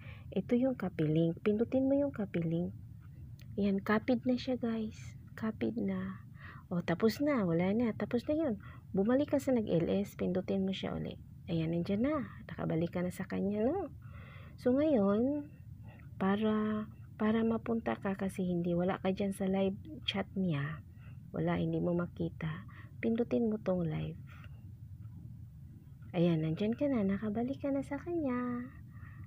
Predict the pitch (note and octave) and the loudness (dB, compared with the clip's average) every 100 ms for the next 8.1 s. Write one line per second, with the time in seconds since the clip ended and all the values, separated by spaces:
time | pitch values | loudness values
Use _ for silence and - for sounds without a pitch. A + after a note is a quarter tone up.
0 | - E3+ E3+ D#3+ E3 E3 G#3 B3+ C4+ F#3+ | -6 -2 0 0 2 2 4 4 4 0
1 | - F3+ - G#3+ D#4 F#4 D#4+ A#3 G#3+ A3+ | -2 -4 -2 0 0 2 4 4 4 2
2 | A3 - C4 C#4 E4 G#4 E4+ - - - | 2 -2 0 2 4 4 2 0 -12 -16
3 | - - - - - F#3 F3+ - F3 F3 | -14 -14 -14 -14 -2 0 0 2 2 4
4 | F#3 A#3 B3 C#4 C#4 D#4 - D3 E3+ B3 | 2 2 4 4 4 2 2 0 0 0
5 | C#4+ - - - - F3+ E3+ F3 - - | -2 -8 -14 -10 -2 2 2 0 -8 -10
6 | - G3+ G3 - A3 B3+ C#4+ - B3+ B3 | -2 -2 -2 2 2 4 2 0 -4 -4
7 | - E3+ F3 - D#3+ E3+ - - E3 A3 | -2 0 0 -2 -4 -2 -6 -2 0 0